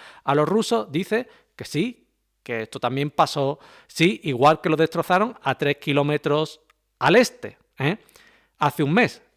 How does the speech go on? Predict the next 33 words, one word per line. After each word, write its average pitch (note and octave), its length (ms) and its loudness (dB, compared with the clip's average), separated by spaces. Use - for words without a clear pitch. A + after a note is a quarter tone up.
No B2 160 -10
sé C3+ 120 -4
si C#3+ 80 -4
os B2+ 80 -2
acordáis, B2+ 540 2
pero A2+ 480 -4
hace A2 240 -8
un A#2+ 100 -4
mes, G3+ 320 2
hace A#2 440 -6
dos B2 200 -4
semanas, D#3 420 -2
estaban A#2 280 -2
los B2+ 120 0
propagandistas C3+ 920 0
ucranianos D3 520 -2
y A#2+ 60 -4
otanistas C3 420 -4
diciendo C#3+ 360 -6
que D3+ 80 -4
habían B2 200 -2
masacra-, C3 460 -6
masacrado C3 480 -2
a - 20 2
los C3+ 420 0
rusos E3 340 -2
tres D#3+ 240 2
kilómetros C#3+ 580 0
más C#3 180 -2
al B2+ 120 0
este, - 340 -2
tres C#3+ 200 -2
kilómetros E3 540 0